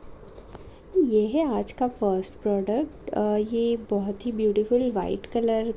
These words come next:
का flat sandal है। इसमें आपको कोई भी heel नहीं मिलेगी। यहाँ पे front side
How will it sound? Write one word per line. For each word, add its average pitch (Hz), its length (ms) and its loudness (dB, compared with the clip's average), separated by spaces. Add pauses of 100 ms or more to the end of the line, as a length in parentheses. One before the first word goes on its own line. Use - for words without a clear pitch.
का 233 200 -2
flat 247 600 -2
sandal 190 440 2
है। 202 320 0
इसमें 220 320 0
आपको 208 300 -2
कोई 202 280 4
भी 220 120 -2
heel 202 420 0
नहीं 196 180 6
मिलेगी। 185 540 2 (400)
यहाँ 202 380 0
पे 226 100 2
front 196 420 2
side 202 300 0